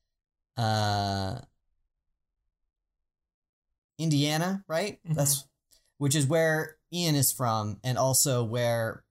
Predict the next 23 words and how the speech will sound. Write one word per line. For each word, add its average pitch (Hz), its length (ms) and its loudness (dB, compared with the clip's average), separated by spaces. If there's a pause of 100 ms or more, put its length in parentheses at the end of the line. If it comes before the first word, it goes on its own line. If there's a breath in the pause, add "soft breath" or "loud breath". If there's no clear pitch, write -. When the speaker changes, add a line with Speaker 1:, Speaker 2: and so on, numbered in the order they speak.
Speaker 1:
Mike 113 420 -2 (160)
Pence 127 560 0
was 101 1160 0
the 92 100 -10
governor, 175 800 -2
right? 220 400 -2
Speaker 2:
Mm-hmm. 151 220 -2 (180)
Speaker 1:
For 185 100 -2
a 190 60 2
long 196 220 0
time. 220 380 -2 (1000 loud breath)
And, 143 640 2
uh, 123 500 4
so 156 180 2
they 135 120 2
spoke 165 360 0
to 139 400 2
some 127 200 2
people 151 360 -2
in, 135 600 -2
uh, 104 540 0 (600)
Indiana 135 760 2
about, 107 640 0